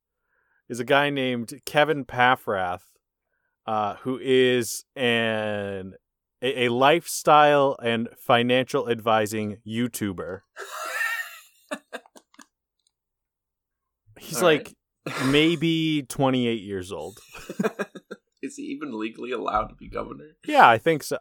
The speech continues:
Speaker 1: He might not be twenty-eight, but if you look at him, he, he looks like he's twenty-eight years old.
Speaker 2: You can become governor of California at age eighteen.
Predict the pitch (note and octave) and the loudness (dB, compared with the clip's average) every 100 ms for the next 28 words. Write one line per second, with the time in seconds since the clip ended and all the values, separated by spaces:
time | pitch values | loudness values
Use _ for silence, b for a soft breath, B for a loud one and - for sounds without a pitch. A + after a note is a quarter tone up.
0 | E3+ F3 G3+ A3+ F#3 D#3 E3+ F3 D#3 E3 | -6 -4 2 2 4 2 2 0 0 0
1 | E3 D#3+ B2+ C3+ C3+ C3 C#3 C#3 A#2+ A#2 | 2 -2 0 -4 0 0 2 0 -2 -2
2 | A2 A#2 A2+ A2 G#2+ - G2 - F#2+ - | -6 -6 -4 0 -2 -2 -6 -6 -16 -10
3 | F#2 F2 B1 D2 F#2 E2+ F2 _ _ _ | -10 -10 -14 -20 -18 -18 -18 _ _ _
4 | _ _ - C#3+ F#3 A#3 A3 G#3+ F3+ C#3+ | _ _ -6 -4 -2 -4 -4 -6 -10 -16
5 | - _ _ _ _ _ _ _ _ - | -18 _ _ _ _ _ _ _ _ -14
6 | C#3 C#3+ C3+ A#2 A2+ A#2 B2 B2 A#2+ G#2 | -6 -2 -2 2 2 2 -4 -4 -4 -6
7 | - A2+ G#2+ - G#2 G#2 A2 G#2 - _ | -4 -2 -2 -4 -10 -10 -8 -10 -10 _
8 | - - - A2+ - _ - B2 - - | -8 -6 -6 -8 -10 _ -8 -8 -10 -16
9 | - G#2+ F#2+ - | -14 -16 -18 -20